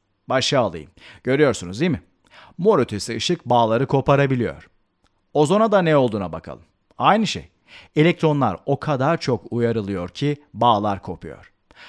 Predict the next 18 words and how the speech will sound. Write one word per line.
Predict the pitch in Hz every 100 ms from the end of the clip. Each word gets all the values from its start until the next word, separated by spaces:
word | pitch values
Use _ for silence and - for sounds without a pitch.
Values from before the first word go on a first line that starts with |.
| - -
Başa | 156 165 190
alacağım. | 160 113 95 80 _ -
Gördünüz | 147 175 196 123
değil | 220
mi? | 135 _ _ _ _ - - -
Mikrodalga | 165 214 196 117 92 98
ışınımı | 135 - 135 90
moleküllerde | 104 131 147 135 139 107 87 127 143 - -
rotasyonel | 131 151 143 - 165 185 151
bir | 160 139
değişime | 139 123 143 135
sebep | - 110 92 82
oluyor. | 76 64 - _ _ - -
Su | - 240
molekülünü | 170 131 - 117 143
örnek | 139 131 127
olarak | 90 92 131
kullanmıştık. | - 117 101 85 - - -